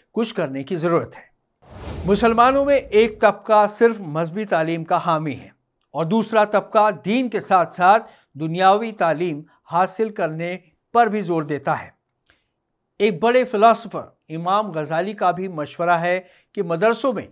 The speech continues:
दीनी तालीम के साथ-साथ एक फ़न भी सिखाया जाए ताकि ज़रूरत पड़ने पर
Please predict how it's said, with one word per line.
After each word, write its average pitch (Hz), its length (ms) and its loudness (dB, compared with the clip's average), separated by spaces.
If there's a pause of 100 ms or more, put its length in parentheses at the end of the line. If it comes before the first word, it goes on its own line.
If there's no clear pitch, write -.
(240)
दीनी 226 260 0
तालीम 214 380 0
के 190 120 -8
साथ-साथ 202 1000 2
एक 226 200 4
फ़न 190 320 -4
भी 202 120 -6
सिखाया 165 480 -2
जाए 160 300 0 (340)
ताकि 180 240 0
ज़रूरत 156 400 -6
पड़ने 175 280 -2
पर 185 280 0